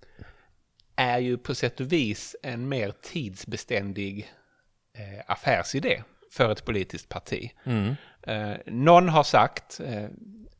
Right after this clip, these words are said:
Speaker 1: tror jag, att, att vara konservativ, det är att vara för det som har visat sig funka. Och liberalismen har visat sig funka, alltså är det konservativt att vara liberal.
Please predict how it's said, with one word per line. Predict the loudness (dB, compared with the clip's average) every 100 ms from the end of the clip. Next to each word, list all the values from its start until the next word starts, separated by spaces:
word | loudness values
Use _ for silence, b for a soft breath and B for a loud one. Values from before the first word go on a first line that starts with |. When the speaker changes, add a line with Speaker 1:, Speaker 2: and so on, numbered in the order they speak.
| _ _ _
Speaker 1:
tror | -2 2 6 6
jag, | 6 4 -2 _ -8
att, | -4 -4 _ -4
att | -2 -2 -2
vara | 0 2
konservativ, | 2 -2 0 2 2 2 0 2
det | 2
är |
att | 2
vara | 2 0
för | 0 0 2 0
det | -2
som | -4 -8 -8 -6
har | -6
visat | -4 -6 -6
sig | -8
funka. | -4 -4 -4 -8 -12 B B B B B 0
Och |
liberalismen | 2 6 6 4 0 2
har | 4
visat | 2 0 0
sig | 0
funka, | 0 -2 -2 4
alltså | 4 4 -2
är |
det | -2
konservativt | -2 -4 -2 -6 -4 -4 -4
att | 0
vara | 0 0
liberal. | -2 0 2 2 2